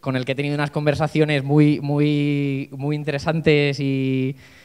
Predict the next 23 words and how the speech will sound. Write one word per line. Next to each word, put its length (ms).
y 380
muy 160
vehementes 480
en 100
Facebook, 540
y 380
es 160
a 40
través 300
del 160
medio 220
virtual 340
como 220
hemos 180
construido 460
esto, 200
¿no? 160
A, 260
a 100
dos 140
manos. 300
Y 180
también 460